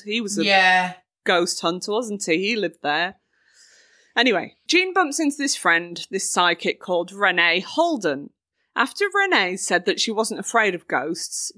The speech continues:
Speaker 1: Jean asked her if she'd like to come and have a look around the house, and she accepted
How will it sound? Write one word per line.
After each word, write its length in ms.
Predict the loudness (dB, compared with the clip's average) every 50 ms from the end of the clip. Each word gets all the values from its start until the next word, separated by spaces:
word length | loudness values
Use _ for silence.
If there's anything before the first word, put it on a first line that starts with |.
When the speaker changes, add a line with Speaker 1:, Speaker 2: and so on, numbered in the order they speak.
| -20 _ _
Speaker 1:
Jean 260 | 2 2 2 2 2 0
asked 320 | -2 -2 -2 -4 -6 -4
her 200 | -2 0 0 0
if 80 | 0 0
she'd 200 | -2 -6 -2 0
like 220 | 0 0 0 0 -4
to 100 | -10 -12
come 240 | -6 -6 -4 -4
and 100 | -4 -4
have 180 | -2 -2 -2 -2
a 20 | -2
look 280 | -2 -2 -4 -6 -6 -4
around 200 | -4 -4 -4 -6
the 80 | -6
house, 460 | 0 0 2 2 2 0 -2 -4 -6 -6 -4
and 120 | -4 -2 -2
she 180 | 0 0 2
accepted 720 | 0 0 -2 -2 -2 -2 -4 -2 -6 -6 -4 -4 -6 -8